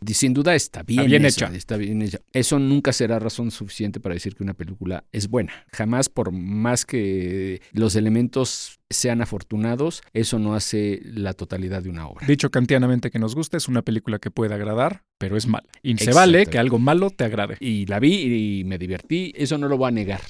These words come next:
Speaker 1: Lo que me parece, ya centrando más en detalle sobre esta versión. Bueno, lo primero,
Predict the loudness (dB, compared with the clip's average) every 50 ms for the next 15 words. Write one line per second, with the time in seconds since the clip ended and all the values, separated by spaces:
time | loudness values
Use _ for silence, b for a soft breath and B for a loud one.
0 | -18 -20 _ -12 -10 -8 -4 -2 -2 0 2 0 0 0 0 0 0 0 0 0
1 | 0 0 2 2 2 0 0 -2 -2 -2 -2 0 0 0 0 -2 -2 -4 -4 -2
2 | -2 -2 -2 -4 -4 -2 -2 0 2 2 2 2 0 -2 b b b -6 -4 -2
3 | 0 0 0 0 -2 -4 -4 -4 -6 -6 -8 -8 -10 -12 -12 -14 -12 -12 -10 -8
4 | -8 -4 -2 0 2 2 2 2 0 0 -4